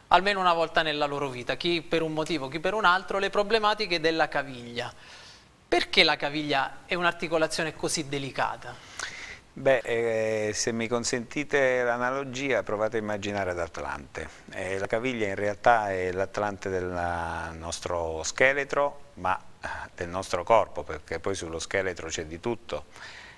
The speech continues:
Speaker 2: Eh, e sorregge, eh, tutta la catena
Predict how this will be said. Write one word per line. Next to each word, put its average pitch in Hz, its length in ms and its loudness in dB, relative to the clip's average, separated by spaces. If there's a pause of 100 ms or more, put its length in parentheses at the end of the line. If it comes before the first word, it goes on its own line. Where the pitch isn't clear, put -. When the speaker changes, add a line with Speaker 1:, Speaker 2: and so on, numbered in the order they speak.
Speaker 2:
Eh, 82 1120 -4
e 98 280 -6
sorregge, 147 1040 4
eh, 101 340 -2
tutta 131 300 2
la 113 120 4
catena 90 920 -2